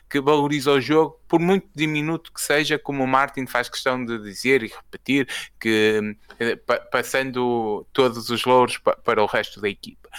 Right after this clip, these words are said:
Depois, hum, eh, há aqui, eh, o-, outro ponto, que é o Souls-like,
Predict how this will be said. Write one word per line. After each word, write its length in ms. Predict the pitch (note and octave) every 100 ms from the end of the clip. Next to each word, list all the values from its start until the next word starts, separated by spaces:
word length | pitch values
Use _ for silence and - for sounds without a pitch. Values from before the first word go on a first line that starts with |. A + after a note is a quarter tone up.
| - - D#3+
Depois, 540 | F3+ - F#2 - - - - -
hum, 460 | C3 C3 C3+ C#3 - - D#3
eh, 200 | E3 C3+
há 140 | -
aqui, 520 | E3 - F#3 F#3 F#3 -
eh, 100 | D#3 - _ -
o-, 260 | E3 D#3
outro 280 | E3+ E3 D#3+
ponto, 440 | - B2+ G#2+ - -
que 120 | B2+
é 220 | G#2 F2+ - - -
o 100 | D#3
Souls-like, 800 | - E3+ D#3+ - C3+ A2 - -